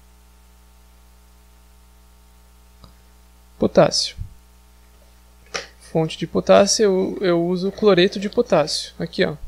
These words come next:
cloreto de potássio, que é igual a sessenta por cento de K dois O.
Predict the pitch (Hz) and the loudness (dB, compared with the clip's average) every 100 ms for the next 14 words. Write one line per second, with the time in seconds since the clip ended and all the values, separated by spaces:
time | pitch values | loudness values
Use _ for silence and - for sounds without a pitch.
0 | - - 170 165 180 - 214 214 170 156 | -14 -8 -2 0 0 0 -2 2 2 2
1 | - - - _ - 156 156 - 180 - | -6 -12 -20 _ -8 -2 0 0 -2 -2
2 | 180 190 208 226 226 - _ - 208 - | 0 -2 0 -2 -2 -8 _ -10 -8 -4
3 | 170 170 175 185 180 190 160 151 | -6 -6 -2 2 4 2 2 0